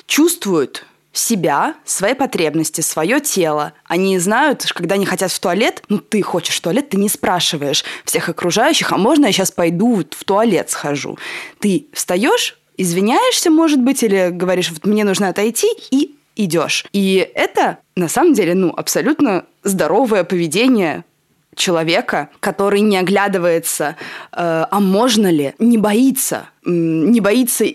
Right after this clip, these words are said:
того, что его исключат, э, из группы, того, что его, э, на него косо посмотрят, он просто делает то, что ему надо.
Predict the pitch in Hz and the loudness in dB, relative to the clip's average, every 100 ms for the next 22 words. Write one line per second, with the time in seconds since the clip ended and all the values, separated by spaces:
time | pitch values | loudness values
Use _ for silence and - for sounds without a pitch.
0 | - - _ - 208 226 - 208 214 - | -8 -20 _ -4 0 0 0 0 2 0
1 | 202 202 - 156 - - _ _ _ - | -2 -2 -2 -4 -6 -20 _ _ _ -8
2 | 175 165 160 185 175 165 175 170 185 330 | -2 0 -2 -2 -2 -2 -2 0 0 0
3 | 339 175 170 170 214 - 185 185 170 185 | 0 -4 -2 -2 -2 0 -2 0 0 0
4 | 175 - 180 185 190 185 180 208 - 175 | 0 0 0 2 2 0 0 -2 -2 -4
5 | 165 - 196 415 320 185 165 170 190 180 | -4 -2 0 0 0 0 -2 -2 -2 -2
6 | 180 415 320 262 - 254 233 240 240 180 | 0 2 2 0 -2 0 2 4 2 2
7 | 151 | -2